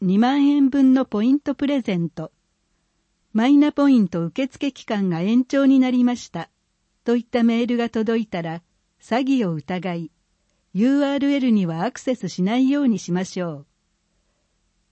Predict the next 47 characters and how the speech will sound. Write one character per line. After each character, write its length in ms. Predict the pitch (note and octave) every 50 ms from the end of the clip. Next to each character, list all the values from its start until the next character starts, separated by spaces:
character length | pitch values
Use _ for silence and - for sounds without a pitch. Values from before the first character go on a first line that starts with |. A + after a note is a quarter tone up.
| _ _ _
ま 140 | F#3+ G3
た、 240 | F#3+ - G3 G3 G3+ - _ _ _ _ _ _ _ _
詐 200 | _ - - C#4+
欺 140 | C#4 D4 C#4+
な 140 | C4+ B3 G3+
ど 120 | G#3 F#3+
の 140 | F3 F3 E3+
迷 240 | E3+ G#3 A#3+ C4+ C#4+
惑 260 | C#4+ D4 - D4 C#4+
メ 180 | C#4 C#4+ D4
ー 60 | D4 C#4
ル 100 | B3 G3+
の 140 | F3+ E3
対 240 | - - F#3 G3+ A#3
策 260 | - A#3+ A3+ - A3+
に 180 | G#3+ G#3+ G#3+ G3+
は、 200 | F3 D#3+ D#3+ E3+ _ _ _ _ _ _ _ _ _
ス 160 | - - A#3
マ 180 | A3+ C4+ C#4 D4
ー 60 | D4
ト 140 | - D4 C#4
フ 140 | - A#3
ォ 40 | G#3+
ン 100 | G3+ F#3
の 100 | F3 E3+
迷 240 | E3+ F#3+ G#3+ B3 C4+
惑 260 | C#4 C#4 C#4+ - C#4+
メ 200 | B3+ C4+ C4+ C4+
ー 40 | C4+
ル 100 | C#4 C4+
フ 100 | - C#4+
ィ 40 | C4+
ル 120 | C4+ C4+
タ 220 | - A#3 G3 F#3+ F3
ー 40 |
を 60 | E3+ E3
設 260 | - - E3 E3+ -
定 220 | _ B3 B3 B3+
す 140 | B3 - A#3+
る 100 | A3+ B3
こ 140 | - A#3+ A#3
と 120 | - A#3
も 140 | G3+ F3 E3
有 220 | E3+ F3 F3+ G3
効 300 | F3+ - F#3+ F3+ F3+ F3+
で 180 | E3 D#3 D#3 F3+
す。 220 | - - _ _